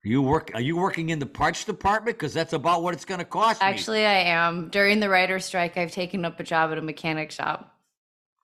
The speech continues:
Speaker 1: You got one of those shirts with your name and an oval? Does it say Maria?
Speaker 2: No, it says
Speaker 1: Screwed, glued, and
Speaker 2: <laughs>
Speaker 1: tattooed.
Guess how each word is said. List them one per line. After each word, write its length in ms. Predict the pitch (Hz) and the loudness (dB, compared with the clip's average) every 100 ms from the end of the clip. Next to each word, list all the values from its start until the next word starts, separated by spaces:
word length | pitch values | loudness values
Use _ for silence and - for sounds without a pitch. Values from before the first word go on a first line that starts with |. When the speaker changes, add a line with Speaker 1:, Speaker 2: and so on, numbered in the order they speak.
| _ _ - | _ _ -10
Speaker 1:
You 100 | 139 | 0
got 200 | 160 170 | 2 4
one 120 | 185 | 4
of 40 | 180 | 2
those 140 | 170 | 0
shirts 320 | - 190 190 | 2 0 0
with 160 | 175 - | -2 -2
your 100 | 156 | -4
name 320 | 151 165 185 | -2 -2 -2
and 100 | 165 | -4
an 120 | 151 151 | -4 -4
oval? 400 | 185 185 190 226 | 0 0 0 -2
Does 240 | 214 127 123 | -4 -8 -12
it 60 | |
say 180 | 117 156 | -4 -2
Maria? 540 | 147 131 135 151 175 185 - _ - - - 240 | -2 -2 -2 0 0 -4 -10 _ -20 -20 -10 0
Speaker 2:
No, 180 | 220 214 | 4 4
it 140 | 208 | 2
says 560 | 208 196 180 170 160 - - | 0 2 2 0 -4 -6 -8
Speaker 1:
Screwed, 480 | - 165 185 185 | -4 6 8 8
glued, 300 | 135 175 175 | 6 6 6
and 140 | 151 135 | 4 0
Speaker 2:
<laughs> 0 | |
Speaker 1:
tattooed. 600 | 135 160 - 143 127 | 2 2 2 0 0